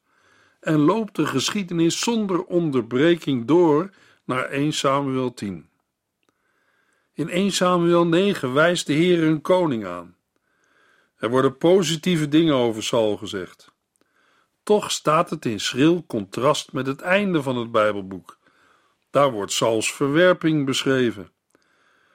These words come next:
Saul had alle mogelijkheden om het koningschap tot een goed einde te brengen.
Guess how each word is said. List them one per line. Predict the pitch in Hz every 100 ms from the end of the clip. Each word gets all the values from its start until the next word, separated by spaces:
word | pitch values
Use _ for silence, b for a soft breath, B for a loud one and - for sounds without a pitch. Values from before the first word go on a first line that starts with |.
| _ _
Saul | - 202 214 185
had | 147 180
alle | - - 208
mogelijkheden | 190 175 190 156 160 156 156 175 156
om | 147
het | 120
koningschap | - 170 185 180 160 - 156
tot | - 147
een | 147
goed | - 185 160
einde | 175 190 190 170
te | -
brengen. | 113 107 98 82